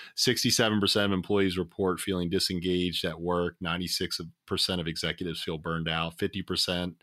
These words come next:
fifty-seven percent feel stressed daily. You know, those numbers may be on the rise. I, I was particularly interested in ninety-six percent of executives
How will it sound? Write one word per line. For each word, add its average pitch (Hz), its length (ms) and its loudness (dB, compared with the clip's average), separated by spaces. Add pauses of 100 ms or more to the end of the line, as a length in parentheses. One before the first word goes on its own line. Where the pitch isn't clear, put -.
(160)
fifty-seven 92 540 0
percent 87 420 -4
feel 82 140 -4
stressed - 500 -4
daily. 85 600 -4 (420)
You - 140 -4
know, 87 100 -2
those 87 200 0
numbers 87 360 0
may 87 160 2
be 87 160 2
on 87 200 4
the 80 100 0
rise. 82 580 2
I, 90 140 -2
I 85 80 -8
was 85 360 0
particularly 98 460 2
interested 85 300 0
in 78 80 -4
ninety-six 87 500 -2
percent - 340 -4
of 101 80 -8
executives 87 720 -2